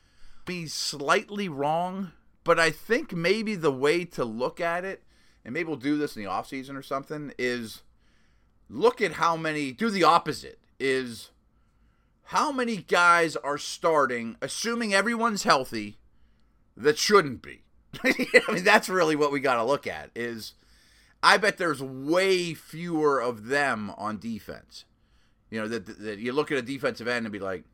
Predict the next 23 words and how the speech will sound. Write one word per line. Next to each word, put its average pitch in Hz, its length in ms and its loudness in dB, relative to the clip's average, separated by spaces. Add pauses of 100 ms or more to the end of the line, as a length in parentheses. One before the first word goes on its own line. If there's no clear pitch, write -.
(120)
"Dude, 80 280 -12
he 101 120 -10
should 64 220 -18
not 80 260 -8
be 57 80 -20
starting. 76 500 -6
Why 92 220 -4
is 90 140 -10
he 78 100 -14
out 101 240 -4
there?" - 200 -14 (580)
Where 127 240 -2
you 156 160 -8
look 180 260 -4
at - 320 -4 (720)
the 107 100 -10
Bengals, 110 840 -6 (680)
the 101 280 -6
Giants, 113 720 0
the 95 140 -10
Texans, 104 800 -10
I - 20 -10
mean, 101 360 -14